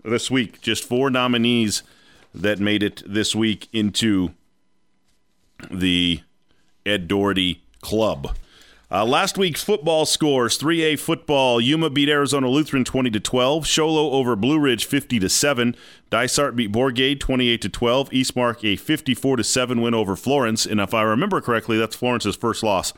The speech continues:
of the season. Kingman beat Wickenburg thirty-two to six. Monument Valley over Ganado thirty-six to nothing.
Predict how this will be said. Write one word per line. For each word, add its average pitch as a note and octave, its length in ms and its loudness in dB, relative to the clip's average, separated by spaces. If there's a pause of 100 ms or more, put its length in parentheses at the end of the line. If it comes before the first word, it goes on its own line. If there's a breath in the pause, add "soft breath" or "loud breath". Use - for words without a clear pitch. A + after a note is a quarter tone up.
(640 soft breath)
of G#2+ 240 2
the G2+ 100 0
season. A#2 400 2
Kingman E3+ 380 0
beat C#3+ 160 0
Wickenburg C#3 500 0
thirty-two C#3 420 0
to A#2+ 80 2
six. E3 380 -2
Monument B2 400 2
Valley B2+ 260 0
over A2+ 160 -2
Ganado A2+ 420 0
thirty-six A2 520 -2
to F#2 100 -6
nothing. F2+ 400 0